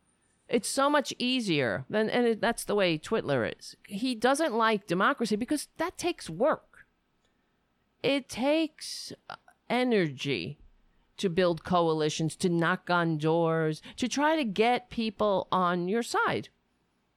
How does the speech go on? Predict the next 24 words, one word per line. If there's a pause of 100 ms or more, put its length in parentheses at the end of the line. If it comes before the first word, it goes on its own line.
(760)
That
takes
a
lot
of
work.
It's
so
much
easier
to,
to
say,
"Uh, (840)
off
with
his
head," (720)
or (920)
to
wave
your (100)
executive (320)
pen